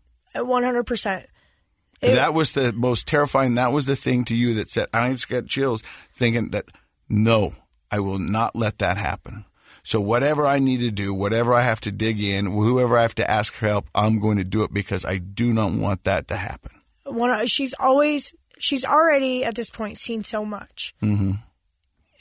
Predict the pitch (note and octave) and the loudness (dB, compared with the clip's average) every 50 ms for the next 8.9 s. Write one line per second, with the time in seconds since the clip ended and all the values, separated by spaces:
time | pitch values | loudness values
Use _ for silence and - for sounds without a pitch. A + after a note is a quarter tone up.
0 | - _ - A#3+ A#3+ A#3 C4+ C4 A3+ G3+ G3+ G3+ - G#3 A3 A3 G3+ - A#3 A3 | -20 _ -2 -2 0 0 -2 -4 -4 -2 -4 -4 -2 -4 -4 -4 -4 -6 -6 -6
1 | A3 G#3+ G#3 G#3+ G#3 G#3+ A3+ A3 _ _ _ _ _ _ _ _ _ _ _ _ | -4 -4 -6 -6 -8 -10 -12 -18 _ _ _ _ _ _ _ _ _ _ _ _
2 | _ _ _ _ _ _ _ _ _ _ _ B3 A#3+ A3+ G#3 F#3+ F3 - - - | _ _ _ _ _ _ _ _ _ _ _ -4 -4 -4 -4 -4 -2 -2 -2 -2
3 | - - - - - - - - - - - _ _ _ _ _ _ _ _ B3+ | -6 -12 -18 -20 -18 -14 -14 -14 -14 -16 -20 _ _ _ _ _ _ _ _ -6
4 | A#3+ A3+ G#3 G3 G3 G3+ G#3 G#3 B3+ C4 A#3+ A#3 A3+ A3+ - - A#3 A#3+ A#3+ A#3+ | -4 -4 -4 -4 -6 -8 -12 -10 -8 -4 -2 -2 -2 -4 -6 -6 -4 -4 -4 -4
5 | A3 - - - - - _ _ _ _ _ _ _ _ _ _ _ _ _ _ | -4 -6 -6 -6 -10 -20 _ _ _ _ _ _ _ _ _ _ _ _ _ _
6 | _ _ _ _ B3 - - - C4+ B3+ B3 A3 C4 C4+ C#4 C#4 C#4 C4 C4 B3 | _ _ _ _ -2 -2 0 0 0 -2 -2 0 0 2 2 2 0 0 -2 -2
7 | A#3+ A#3 G#3 - A3+ A3+ A3+ G#3+ - - - G#3+ G3+ G3+ G3 G3 G3 G3 G3 F#3 | -2 -4 -4 -4 -4 -4 -4 -4 -6 -6 -6 -4 -4 -4 -4 -4 -6 -8 -10 -12
8 | - _ _ _ _ _ _ _ A#3 A3+ G#3+ G#3 G#3 D4 F4+ E4 - - | -16 _ _ _ _ _ _ _ -4 -2 -2 0 0 0 2 0 -2 -4